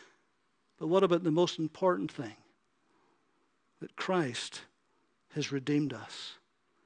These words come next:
That we're saved, that we're washed in the blood,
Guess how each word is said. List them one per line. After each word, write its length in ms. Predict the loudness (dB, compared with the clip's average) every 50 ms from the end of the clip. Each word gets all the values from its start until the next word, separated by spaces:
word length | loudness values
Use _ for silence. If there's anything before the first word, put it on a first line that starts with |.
| _ _ _ _ _ _ _ _ _
That 120 | -12 -8
we're 100 | -6 -4
saved, 680 | -4 -2 -4 0 4 6 6 8 6 4 2 -2 -6 -8
that 120 | -8 -4
we're 120 | -4 -4 -4
washed 680 | -2 0 0 0 0 0 -2 -4 -6 -8 -10 -16 -20 _ _
in 120 | -10 -8 -8
the 100 | -8 -10
blood, 480 | -8 -8 -6 -6 -4 -6 -6 -8 -10